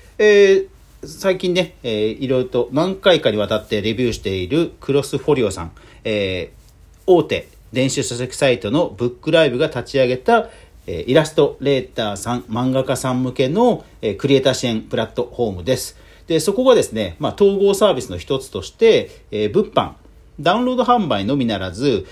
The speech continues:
えー、物販も対応しているので、それも試してみたという話です。でね、買ったのは二つ。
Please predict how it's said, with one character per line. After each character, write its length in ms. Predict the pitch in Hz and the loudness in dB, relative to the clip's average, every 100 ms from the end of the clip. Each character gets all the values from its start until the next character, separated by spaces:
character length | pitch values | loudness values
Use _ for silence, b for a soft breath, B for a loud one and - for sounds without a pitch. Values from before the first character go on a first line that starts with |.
| B | B
え 180 | 120 123 | -2 0
ー、 20 | |
物 140 | 127 262 | 0 0
販 160 | - | 0
も 160 | 104 82 | 0 -4
対 240 | - 127 127 | -4 0 0
応 100 | 127 | 0
し 40 | |
て 80 | 139 | -2
い 20 | |
る 60 | 117 | -2
の 100 | 117 | 0
で、 240 | 233 226 | 2 2
そ 100 | 160 | 0
れ 60 | 135 | -2
も 160 | 123 | -4
試 220 | 113 117 | -6 -6
し 20 | - | -8
て 100 | 92 | -10
み 120 | 107 | -4
た 100 | 160 | -4
と 160 | 82 - b b - | -4 -18 b b -6
い 80 | |
う 80 | 113 | -4
話 380 | 107 98 98 - | -4 -6 -8 -10
で 100 | 82 | -12
す。 220 | - - b b b - | -12 -18 b b b -6
で 100 | 190 | -2
ね、 120 | 180 | -2
買 180 | - 185 | 0 0
っ 20 | - | 0
た 100 | 254 | 0
の 100 | 151 | 0
は 100 | 82 | -4
二 260 | - 110 101 | -6 -6 -6
つ。 320 | - 90 | -8 -12